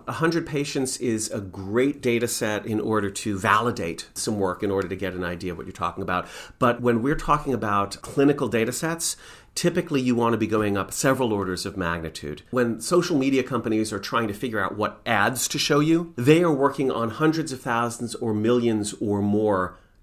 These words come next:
data points in order to make their predictions. Ideally, we should be working with data at that scale. Now, thousands is enough to really do, I mean, hundreds will get you somewhere. Thousands is enough to really make progress.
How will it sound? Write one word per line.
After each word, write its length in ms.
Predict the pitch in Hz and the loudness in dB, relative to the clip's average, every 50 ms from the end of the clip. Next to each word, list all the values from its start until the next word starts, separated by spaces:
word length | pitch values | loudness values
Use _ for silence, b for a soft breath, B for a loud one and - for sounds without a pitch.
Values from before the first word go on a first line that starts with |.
| 120 104 | -12 2
data 260 | - 123 101 101 101 | 4 4 4 4 2
points 540 | - - - 73 57 - - - - - - | -2 -2 -6 -6 -6 -4 -6 -6 -6 -6 2
in 140 | - 127 123 | 4 6 6
order 340 | 123 - 117 113 110 104 98 | 6 4 4 2 2 2 0
to 360 | 101 - - 113 104 104 101 | 0 -2 0 0 0 0 0
make 340 | 104 107 104 101 98 - - | 0 0 0 0 -2 -2 -4
their 140 | 98 87 85 | -4 -4 -4
predictions. 680 | - - 87 82 80 78 - - 78 78 76 - - - | -6 -10 -10 -10 -10 -12 -10 -12 -12 -10 -10 -10 -8 -4
Ideally, 520 | 131 143 135 101 123 143 156 165 165 143 | 0 0 0 4 6 6 6 8 8 6
we 180 | 120 113 127 143 | 6 6 2 2
should 240 | 143 - - 135 117 | 2 2 0 0 0
be 200 | 117 113 113 107 | 2 2 2 2
working 500 | 107 110 113 107 - 113 104 98 101 - | 4 2 2 2 2 0 0 0 -2 -2
with 280 | - 113 113 110 110 104 | 2 2 2 2 2 0
data 320 | 113 104 107 101 95 90 B B B B B B - | 0 2 2 2 0 -2 B B B B B B -2
at 280 | 113 117 110 - - 107 | 2 2 2 0 -2 -6
that 360 | - 95 90 90 87 - - | -6 -4 -4 -4 -6 -8 -6
scale. 400 | - - - 104 92 80 67 - | -6 -6 -4 -4 -4 -4 -4 -2
Now, 360 | - 127 120 107 101 98 101 B B B B | 0 2 4 4 4 2 0 B B B B
thousands 880 | B - - 135 151 160 165 160 - 120 80 - - - - - - - _ _ _ _ _ - | B 2 4 6 8 8 8 8 6 4 0 0 -2 -6 -6 -8 -10 -14 _ _ _ _ _ 2
is 160 | 147 143 120 | 2 4 6
enough 480 | 131 123 120 117 95 87 - - - - - _ - | 6 6 6 4 2 0 -2 -6 -12 -14 -16 _ -8
to 220 | - 131 113 107 | -4 -2 -2 -2
really 400 | 98 95 110 113 117 110 110 107 | 0 0 2 2 4 4 2 2
do, 480 | 104 104 104 101 101 98 101 98 98 - | 0 0 -2 0 0 0 0 -2 -2 -2
I 140 | 120 123 143 | -2 2 4
mean, 140 | 143 139 135 | 4 4 4
hundreds 360 | - 185 220 196 170 127 - | 2 2 2 2 0 0 0
will 80 | 120 117 | -2 -2
get 180 | 131 135 - | -2 -2 -4
you 80 | 127 113 | -4 -6
somewhere. 480 | - - 151 156 131 101 73 87 - - | -2 -2 -2 0 0 -2 -4 -4 -8 -12
Thousands 760 | - - 156 143 156 180 175 143 151 123 113 117 110 - - - | -6 0 4 6 6 6 6 6 4 4 4 4 2 0 -4 -2
is 180 | 123 117 113 | -4 -2 0
enough 280 | 117 110 110 107 107 - | 2 2 2 2 0 -4
to 120 | - - 123 | -2 -2 0
really 500 | 110 104 107 127 139 143 143 131 127 113 | 0 0 0 2 6 6 8 8 8 4
make 300 | 107 104 98 98 - - | 2 2 -2 -4 -6 -10
progress. 600 | - 110 95 95 98 101 95 85 90 - - | -8 -4 -4 -4 -2 -2 -4 -4 -4 -6 -10